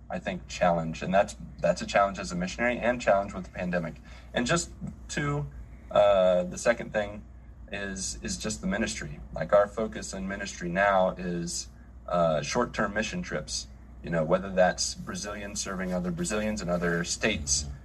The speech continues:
and districts, or Americans or other countries, uh, arriving to Brazil to help,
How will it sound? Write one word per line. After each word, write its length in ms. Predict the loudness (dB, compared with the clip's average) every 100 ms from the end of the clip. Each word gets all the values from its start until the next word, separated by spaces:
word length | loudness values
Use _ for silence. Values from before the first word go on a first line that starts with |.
| -12 -4
and 220 | -2 0
districts, 540 | 0 0 -4 -4 -6 -4
or 400 | -4 -2 -2 -6 -12 -16 -16 -16 -16 -16 -16 -4
Americans 560 | -2 2 0 0 -4 0
or 140 | 4
other 200 | 4 4
countries, 580 | -2 -4 -2 -4 -4 -6 -10 -18 -8 2
uh, 100 | 4
arriving 380 | 6 6 6 -2
to 80 | -6
Brazil 300 | -6 -2 -2
to 80 |
help, 280 | 0 -2 -2